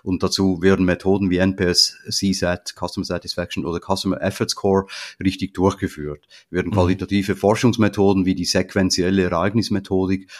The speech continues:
Speaker 1: oder ein Laddering eingesetzt. Was sind eure bisherigen Erkenntnisse dazu?
Speaker 2: Zum Teil ganz, ganz schlimm, also vor allen Dingen in der Schweiz. Ähm, wenn man sich anschaut, dass, äh, eigentlich eine N-P-S-Messung heute, ähm, mit Methoden der Marktforschung durchgeführt wird. Das heißt, es werden so zweitausend Leute befragt,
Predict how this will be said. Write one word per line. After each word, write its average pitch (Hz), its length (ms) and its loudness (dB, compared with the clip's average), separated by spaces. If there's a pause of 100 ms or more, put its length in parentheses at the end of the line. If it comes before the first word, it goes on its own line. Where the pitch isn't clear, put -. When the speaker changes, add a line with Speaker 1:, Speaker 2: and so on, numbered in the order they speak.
Speaker 1:
oder 92 340 0
ein 85 140 -2
Laddering 85 500 0
eingesetzt. 73 760 -12 (420)
Was - 120 -2
sind 120 420 2
eure 104 220 -2
bisherigen 95 560 -4
Erkenntnisse 101 540 -10
dazu? - 280 -20 (540)
Speaker 2:
Zum 151 200 -2
Teil 120 240 0
ganz, 113 180 -6
ganz 98 220 -4
schlimm, 92 260 0 (160)
also 107 160 -8
vor 107 140 -4
allen 117 140 -2
Dingen 113 120 -2
in 110 60 -4
der 104 100 -4
Schweiz. 90 500 -10
Ähm, 104 360 -2 (560)
wenn 131 320 -2
man 139 100 0
sich 123 180 -4
anschaut, 143 520 -4
dass, 123 240 -6
äh, 117 360 -6
eigentlich 117 420 -8
eine 113 180 -6
N-P-S-Messung 117 1000 -4
heute, 120 540 -2
ähm, 113 320 -6
mit 120 160 -8
Methoden 120 300 -4
der 110 100 -2
Marktforschung 123 580 -4
durchgeführt 90 600 -8
wird. - 180 -10
Das 95 140 -8
heißt, 135 180 -4
es 127 160 -4
werden 131 220 0
so 127 160 -4
zweitausend 123 480 -2
Leute 185 200 2
befragt, 254 560 0